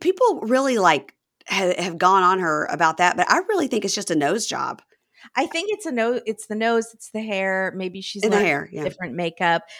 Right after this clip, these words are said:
Speaker 2: I mean, sh-, I think she's so beautiful either way. Um,
Speaker 1: Yeah,
Speaker 2: but
Speaker 1: agree.
Speaker 2: it, yeah, I think whatever you wanna do, but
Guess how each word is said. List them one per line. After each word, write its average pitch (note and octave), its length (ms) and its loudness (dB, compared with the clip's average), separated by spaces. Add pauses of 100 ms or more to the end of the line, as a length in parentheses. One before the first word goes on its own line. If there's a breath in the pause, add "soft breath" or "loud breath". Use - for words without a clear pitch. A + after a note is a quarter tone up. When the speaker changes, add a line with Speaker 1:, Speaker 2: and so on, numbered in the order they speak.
Speaker 2:
I - 80 -2
mean, C4+ 140 -2
sh-, - 100 0
I B3+ 100 4
think F4+ 200 -8
she's - 240 -8
so G#3 160 0
beautiful F#3 460 -6
either D#3 320 -6
way. D3+ 260 -8 (340)
Um, F#3 280 2
Speaker 1:
Yeah, D#3+ 240 0 (240)
Speaker 2:
but G3 100 0
Speaker 1:
agree. D#3+ 360 -2 (1000)
Speaker 2:
it, G#3+ 180 -6
yeah, E3 300 4
I C#4 80 0
think D#4+ 260 -8 (160)
whatever C4+ 320 -2
you B3+ 200 -6
wanna F3+ 260 -6
do, - 360 -16
but G3 180 -6